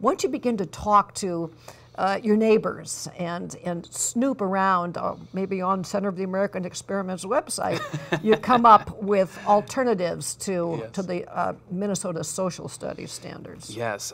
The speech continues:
Speaker 2: and within, one more time, that, that Center of the American Experiment, the,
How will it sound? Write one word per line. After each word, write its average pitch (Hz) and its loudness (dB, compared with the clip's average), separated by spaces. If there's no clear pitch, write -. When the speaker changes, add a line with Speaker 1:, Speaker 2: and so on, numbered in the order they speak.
Speaker 2:
and 123 0
within, 143 -2
one 170 2
more 185 2
time, 131 -2
that, 120 -2
that 120 0
Center 170 -4
of 151 -2
the 135 -2
American 120 -2
Experiment, 117 -2
the, 120 -6